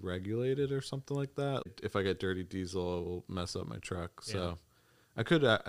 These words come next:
Speaker 1: I, maybe I might, might be able to, like, add a pre-filter or something, but
Speaker 2: Probably.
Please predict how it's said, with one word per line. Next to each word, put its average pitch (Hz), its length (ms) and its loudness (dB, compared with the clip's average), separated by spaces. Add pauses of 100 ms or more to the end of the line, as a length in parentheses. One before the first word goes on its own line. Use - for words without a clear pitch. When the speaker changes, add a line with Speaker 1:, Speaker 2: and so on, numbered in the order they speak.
(300)
Speaker 1:
I, 107 40 0
maybe 127 320 4
I 101 180 6
might, 107 200 0 (340)
might 117 220 0
be 117 80 0
able 98 140 0
to, 92 80 0
like, 90 240 -4
add 95 140 0
a 90 60 -2
pre-filter 98 560 -4
or 107 60 2
something, 120 540 -2
but 95 320 -2
Speaker 2:
Probably. 107 400 -10